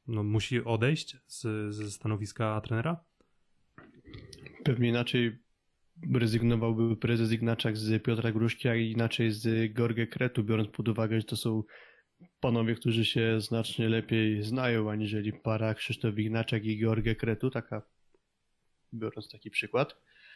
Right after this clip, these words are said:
Speaker 2: Myślę, że na pewno nie byłoby to łatwe rozstanie, ale, ale nie ma przesłanek, żeby do takiego czegoś miało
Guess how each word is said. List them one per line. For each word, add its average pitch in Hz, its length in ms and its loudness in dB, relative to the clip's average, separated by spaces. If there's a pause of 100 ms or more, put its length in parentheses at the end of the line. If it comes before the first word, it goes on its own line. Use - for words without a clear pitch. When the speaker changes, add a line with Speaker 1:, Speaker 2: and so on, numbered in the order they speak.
(400)
Speaker 2:
Myślę, 113 240 -4
że 117 100 -2
na 113 80 2
pewno 117 240 -4
nie 117 100 4
byłoby 113 300 0
to 113 120 -2
łatwe 117 300 0
rozstanie, 131 580 -2
ale, 170 300 -2 (1040)
ale 139 320 0 (280)
nie 127 160 2
ma 139 100 4
przesłanek, 135 480 2
żeby 131 260 2
do 127 60 0
takiego 127 340 0
czegoś 123 300 2
miało 120 520 2